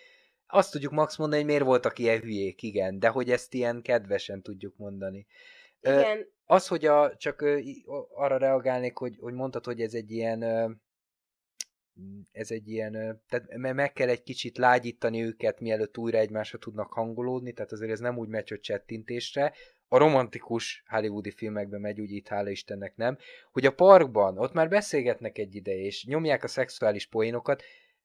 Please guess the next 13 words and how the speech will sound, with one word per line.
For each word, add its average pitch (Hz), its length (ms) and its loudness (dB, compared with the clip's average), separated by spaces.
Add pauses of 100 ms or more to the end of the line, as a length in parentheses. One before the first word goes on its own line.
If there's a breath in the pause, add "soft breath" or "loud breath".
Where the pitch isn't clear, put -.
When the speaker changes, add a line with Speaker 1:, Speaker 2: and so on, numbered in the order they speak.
(160)
Speaker 1:
és - 160 -6
akkor 143 360 0
mondja 143 300 0
a 107 80 4
Jesse, 135 360 -4
hogy 123 300 -6 (400)
me-, 120 220 -2
mert 120 180 2
a 120 100 4
Sally 131 300 -2
mondja, 123 380 -2
hogy, 117 320 -4
ö, 113 220 2